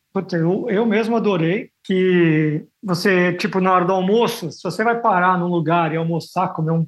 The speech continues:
puta, na Espanha, né? Imagina, eu vou comer uma paella na hora do almoço,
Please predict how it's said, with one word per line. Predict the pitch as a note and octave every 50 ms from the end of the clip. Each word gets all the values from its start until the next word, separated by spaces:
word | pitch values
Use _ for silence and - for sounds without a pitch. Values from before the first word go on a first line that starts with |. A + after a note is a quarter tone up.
| - -
puta, | F3+ E3 - - D3
na | C#3 D3+ E3+ F#3+
Espanha, | F3+ F#3 - - - F#3+ F3+ E3+ D#3+
né? | D#3 D#3+
Imagina, | D#3+ D#3+ E3 F#3 F3+
eu | D#3
vou | - -
comer | - E3 D#3+
uma | E3 - D#3+ -
paella | - D#3+ D#3 D#3+ D#3+ E3+ E3+
na | E3 E3
hora | D#3+
do | D3+ D#3+
almoço, | D#3 D3+ D3 D3+ D#3+ F3+ G3+ - - A3+